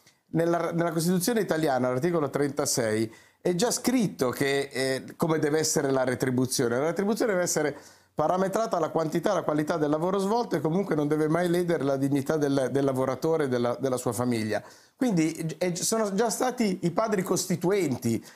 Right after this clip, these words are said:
a mettere una soglia nella parola dignità, che è una parola che ormai è scomparsa totalmente dal lessico della politica, così come è scomparsa la, l'espressione piena occupazione. Quindi o ragioniamo sull'economia reale,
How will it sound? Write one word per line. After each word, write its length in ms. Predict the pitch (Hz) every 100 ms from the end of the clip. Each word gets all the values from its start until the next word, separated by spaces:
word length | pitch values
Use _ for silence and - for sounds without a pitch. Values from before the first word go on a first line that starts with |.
| -
a 140 | - 135
mettere 640 | 156 160 160 156 151 143
una 220 | 147 156
soglia 440 | 139 - 151 131 127
nella 220 | 135 139
parola 380 | 135 147 170 143
dignità, 640 | 127 147 147 139 160 131
che 80 | 117
è 20 | 131
una 100 | 131
parola 300 | 143 160 143
che 100 | 135
ormai 260 | 135 147
è 60 | 131
scomparsa 840 | - 135 131 139 151 147 127 117 - - _ -
totalmente 640 | 143 143 143 165 170 143
dal 180 | 127 127
lessico 460 | 135 131 - 120 123
della 180 | 127
politica, 400 | 110 135 247 151
così 240 | 120 123 156
come 340 | 156 156 135 - - _
è 80 | 127
scomparsa 800 | - 143 127 170 165 170 143 - - _ -
la, 140 | 135 135
l'espressione 800 | 147 147 151 143 - 185 180 156
piena 260 | 170 170
occupazione. 680 | 147 156 147 147 143 120 117
Quindi 180 | 143 147
o 160 | - 285
ragioniamo 800 | 226 160 160 165 190 202 190 170
sull'economia 840 | - - 175 165 156 143 160 165 120
reale, 600 | 123 127 123 120 127